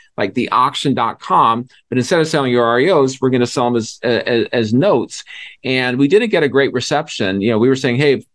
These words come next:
you have a hundred notes, let's sell 'em to a hundred different investors." And they said, "Hey, that's a hundred different contracts. That's a hundred different know your customer checks."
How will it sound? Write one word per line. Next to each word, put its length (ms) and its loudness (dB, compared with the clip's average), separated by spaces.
you 140 2
have 80 2
a 40 0
hundred 240 -4
notes, 380 -2
let's 160 -2
sell 100 -2
'em 60 -2
to 80 0
a 40 0
hundred 280 -4
different 300 -2
investors." 640 0
And 140 2
they 100 4
said, 220 0
"Hey, 220 2
that's 200 -4
a 60 0
hundred 260 -2
different 280 -4
contracts. 640 -2
That's 200 -4
a 80 -2
hundred 240 -2
different 340 -2
know 160 2
your 160 2
customer 460 -2
checks." 460 -4